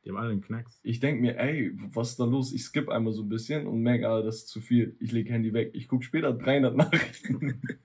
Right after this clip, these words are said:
Speaker 2: <laughs> Und dann ist da eine riesen Jorginho-Debatte. Wegen, keine Ahnung, Fußballer des Jahres und so ein Kram. Italien hat er das geholt, Chelsea hat er das geholt. Und muss ja einen Grund geben, warum immer die Teams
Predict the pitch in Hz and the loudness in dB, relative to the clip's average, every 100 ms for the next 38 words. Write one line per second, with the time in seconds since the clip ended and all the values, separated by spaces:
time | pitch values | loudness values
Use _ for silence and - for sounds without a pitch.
0 | - 208 156 135 - - 151 175 196 156 | -4 0 0 0 2 4 8 8 6 4
1 | 170 160 151 180 190 143 135 131 180 240 | 4 6 6 6 4 4 4 4 2 2
2 | 120 107 113 107 127 196 - _ - 131 | 2 2 0 0 -2 -2 -10 _ 2 6
3 | 131 123 139 131 135 135 123 131 123 120 | 6 6 4 4 6 4 0 -4 0 2
4 | 117 117 123 131 120 113 110 107 98 113 | 2 2 2 2 0 -4 -4 -6 -2 0
5 | 110 107 101 107 110 110 107 110 104 101 | 0 0 -2 -2 0 0 -2 -4 -2 -2
6 | 107 - 110 110 101 101 98 - 107 101 | -4 -4 -6 -4 -4 -4 -4 -2 -2 -2
7 | 107 104 98 110 113 107 101 101 104 - | -2 -2 0 -2 -2 -4 -2 -4 -6 -10
8 | _ _ _ _ _ - 120 123 127 120 | _ _ _ _ _ 2 2 4 6 6
9 | 117 139 131 127 123 117 120 120 123 120 | 6 4 6 6 8 6 6 8 6 6
10 | 123 123 - 127 120 - | 2 0 4 4 4 -6